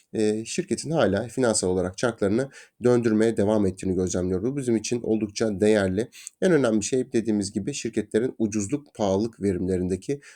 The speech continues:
önemli değerler. Aynı zamanda şirketin uzun süredir devam eden yatay bir süreci var. Bunlar oldukça önemli tepki hareketlerini dipten yakalama fırsatı olarak yorumlanır. Hissenin baktığınız zaman defter değeri yirmi yedi buçuk T L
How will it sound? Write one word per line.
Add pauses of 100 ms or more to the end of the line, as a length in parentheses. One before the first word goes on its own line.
(140)
önemli
değerler.
Aynı
zamanda
şirketin (280)
uzun
süredir (840)
devam
eden
yatay
bir
süreci
var. (100)
Bunlar
oldukça (300)
önemli
tepki
hareketlerini
dipten
yakalama
fırsatı
olarak (280)
yorumlanır. (380)
Hissenin
baktığınız
zaman
defter
değeri
yirmi
yedi
buçuk
T
L